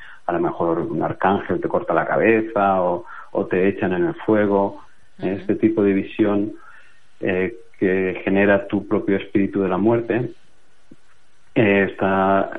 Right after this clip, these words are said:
Speaker 1: está mostrando una muerte psicológica, algo que está cambiando en, en ti y que,
Speaker 2: Ujú.
Speaker 1: bueno, uno empieza a actuar de un, de distinta forma a raíz de tener este tipo de visión.
Speaker 2: A veces esas muertes son maravillosas, ¿eh? Te
Speaker 1: Pues
Speaker 2: quitas
Speaker 1: sí.
Speaker 2: algunos programas ahí heredados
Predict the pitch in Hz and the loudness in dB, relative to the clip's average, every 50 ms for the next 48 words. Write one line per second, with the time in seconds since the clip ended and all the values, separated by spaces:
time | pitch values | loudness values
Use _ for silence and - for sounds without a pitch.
0 | - - 110 92 - - 104 104 107 104 - - 110 107 110 110 110 107 104 101 | -8 -6 -6 -6 -4 0 0 2 2 2 2 2 2 4 4 4 4 4 2 2
1 | 101 101 101 - - - - 98 - 92 87 87 - - - - - - - - | 2 2 0 0 -2 -4 -4 -2 -2 0 0 0 -2 -4 -8 -8 -10 -12 -12 -12
2 | - - - 90 92 92 95 92 - 87 82 - - 95 90 95 90 90 87 87 | -12 -10 -6 -6 -4 -4 -4 -6 -6 -8 -6 -4 -4 -4 -2 -2 -2 0 0 0
3 | 85 85 90 90 90 90 85 85 87 92 90 87 85 82 - - - - 92 92 | 0 0 0 0 -2 -2 -4 -4 -4 -2 -2 -2 -2 -4 -6 -8 -8 -8 -8 -8
4 | 90 - - 107 104 107 123 - - - - - - - - - 110 95 - 98 | -8 -4 0 2 4 4 2 0 -2 -8 -18 -20 -20 -12 -4 -2 -2 0 2 2
5 | 92 98 95 95 98 107 110 - 110 104 101 98 95 101 98 - 98 95 95 92 | 2 2 2 2 2 2 2 2 2 2 2 0 0 -2 -2 0 0 -2 -2 -2
6 | - - 101 95 92 90 92 92 95 92 82 - 87 104 117 120 - - - - | -2 0 0 0 2 2 0 0 0 0 -2 -2 -2 -2 -2 -2 -4 -6 -6 -6
7 | - 90 - 87 - - 101 90 95 92 98 104 90 92 95 - 87 85 85 87 | -4 -4 -4 -4 -2 0 0 0 2 2 0 2 0 0 0 0 0 -2 0 -2
8 | 85 - 92 90 87 87 87 85 87 87 87 - - - - 87 - - 82 82 | -2 -2 -2 -2 -2 -2 -2 -2 -2 -2 -4 -4 -6 -6 -6 -6 -4 -4 -4 -2
9 | 82 - - - - - 120 - - - - - - - - - - - - 165 | -4 -4 -4 -2 0 0 0 0 -2 -4 -10 -18 -16 -14 -14 -12 -12 -12 -12 -12
10 | 160 160 165 - 180 160 175 160 156 165 160 165 175 175 170 - 170 165 - 175 | -12 -12 -12 -10 -8 -6 -6 -6 -6 -8 -8 -8 -8 -8 -8 -8 -8 -8 -8 -8
11 | 175 175 165 165 165 160 156 156 156 160 175 190 196 - 160 156 - 170 185 233 | -8 -8 -8 -6 -4 -4 -2 -2 -4 -4 -4 -4 -4 -6 -6 -6 -6 -8 -8 -8
12 | - - - - - - - - - - - - - - - 170 160 156 170 - | -10 -14 -20 -20 -20 -20 -20 -18 -16 -14 -14 -12 -12 -12 -12 -6 0 2 2 2
13 | - - 104 117 151 143 - 175 175 170 170 - - - 165 160 160 165 165 160 | 4 4 6 6 6 4 2 -2 -4 -6 -6 -8 -8 -8 -8 -4 -2 -2 -2 -2
14 | 160 156 151 - - 156 160 165 165 160 156 156 151 160 165 170 165 160 160 170 | -2 -4 -4 -4 -4 -4 -4 -4 -4 -4 -4 -2 -2 -2 -2 -2 -2 -4 -4 -4
15 | - | -6